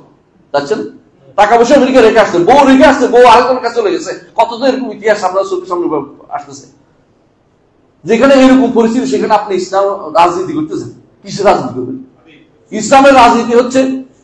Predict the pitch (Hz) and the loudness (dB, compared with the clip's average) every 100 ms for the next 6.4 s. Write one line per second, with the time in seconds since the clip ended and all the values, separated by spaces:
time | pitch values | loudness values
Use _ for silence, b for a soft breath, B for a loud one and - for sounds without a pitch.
0 | _ _ _ _ - 214 254 262 262 233 | _ _ _ _ -14 -6 0 2 2 2
1 | 233 226 247 254 262 262 - - - _ | 0 -4 -4 -2 -2 -2 -2 -8 -16 _
2 | _ _ _ _ _ _ _ _ _ 208 | _ _ _ _ _ _ _ _ _ -12
3 | 202 254 262 240 220 233 233 254 262 269 | -4 0 2 2 2 0 -2 -2 -2 -4
4 | 262 196 208 220 220 202 175 190 185 156 | -4 -2 -2 0 2 2 2 2 2 0
5 | 202 220 214 165 151 - - - 190 226 | 2 2 2 0 -2 -6 -12 -4 -2 0
6 | 214 - - | 0 0 -2